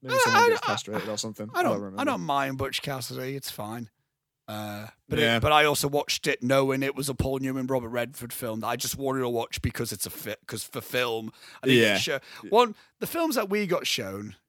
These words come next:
Speaker 2: it's, I wanna s-, just, while we're, like, on that little bit of a topic before we wrap up,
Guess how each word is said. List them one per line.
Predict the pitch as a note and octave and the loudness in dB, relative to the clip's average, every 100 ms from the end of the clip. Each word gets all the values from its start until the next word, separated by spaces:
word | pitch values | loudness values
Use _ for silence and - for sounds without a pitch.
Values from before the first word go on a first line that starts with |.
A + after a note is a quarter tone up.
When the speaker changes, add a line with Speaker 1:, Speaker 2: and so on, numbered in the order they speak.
| _ | _
Speaker 2:
it's, | C#3 C3+ - | -6 -6 -6
I | C#3+ D3+ | 0 0
wanna | D3+ D3 | 0 -2
s-, | C#3 - - C#3+ | -4 -8 -14 -14
just, | D#3 C3 B3+ | -8 -8 -6
while | C#3+ C3+ | -2 -2
we're, | C3+ | -2
like, | C3+ C3+ | -2 -4
on | A#2 | -4
that | B2+ A#2 | -4 -6
little | A#2+ A2 | -6 -6
bit | A#2+ | -6
of | G#2+ | -6
a | C#3 | -8
topic | A#2 A2 A2+ | -8 -6 -6
before | A#2 - | -8 -8
we | A2 | -8
wrap | G#2+ G2+ - | -4 -2 0
up, | G#2+ | -2